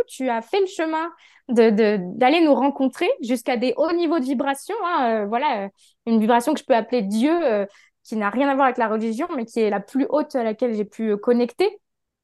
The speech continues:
euh, avec des vrais, des vrais échanges, et cetera. » Mais en fait,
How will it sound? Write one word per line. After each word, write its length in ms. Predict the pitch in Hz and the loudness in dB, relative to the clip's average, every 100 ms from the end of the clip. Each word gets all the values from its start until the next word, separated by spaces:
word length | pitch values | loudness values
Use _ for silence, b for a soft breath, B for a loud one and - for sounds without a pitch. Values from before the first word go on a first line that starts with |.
| _ 240 | _ -4
euh, 280 | 226 208 208 b b b b b - | -2 -2 -6 b b b b b -2
avec 220 | 208 208 | 0 4
des 100 | 214 | 4
vrais, 220 | 226 254 | 4 2
des 400 | 220 202 190 220 | 0 -4 -2 -2
vrais 320 | 208 220 240 | 0 2 2
échanges, 440 | 240 226 - 311 240 | 2 0 -2 -2 -2
et 60 | |
cetera. » 680 | - 214 _ _ - 208 247 - - | -6 -12 _ _ -6 -4 -4 -8 -2
Mais 220 | 254 285 | 2 4
en 100 | 262 | 4
fait, 160 | 247 | 2